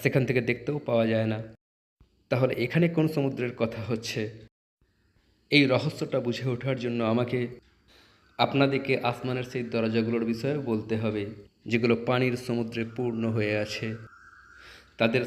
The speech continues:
সাদা পাগুলোর প্রসঙ্গে একটা খুবই অসম ইনফরমেশন দিতে হবে with details, যা শকুনি তথা ফালচার্সদের বিষয়ে। আর এভাবেই স্রেফ আবাবিলকে নিয়েই সম্ভবত একটা গোটা এপিসোড লেগে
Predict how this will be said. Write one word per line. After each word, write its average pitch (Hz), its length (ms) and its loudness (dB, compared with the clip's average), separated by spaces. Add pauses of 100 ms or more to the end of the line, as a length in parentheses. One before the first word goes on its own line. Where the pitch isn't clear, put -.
সাদা 117 280 2 (180)
পাগুলোর 131 480 0
প্রসঙ্গে 110 420 -2 (540)
একটা - 220 2
খুবই 131 180 2 (200)
অসম 131 260 2 (160)
ইনফরমেশন 117 500 -4 (100)
দিতে 110 180 -4
হবে 110 240 0 (600)
with 143 160 -4 (160)
details, 113 440 0 (520)
যা 113 240 2
শকুনি 151 340 2 (120)
তথা - 200 -2 (100)
ফালচার্সদের 123 640 -2 (100)
বিষয়ে। 107 300 -2 (760)
আর 120 100 6 (140)
এভাবেই 147 320 6 (220)
স্রেফ - 240 -2 (400)
আবাবিলকে 113 500 2
নিয়েই 143 320 2 (380)
সম্ভবত 131 480 4
একটা 120 180 0
গোটা 117 240 0
এপিসোড 117 300 -6 (140)
লেগে 110 180 0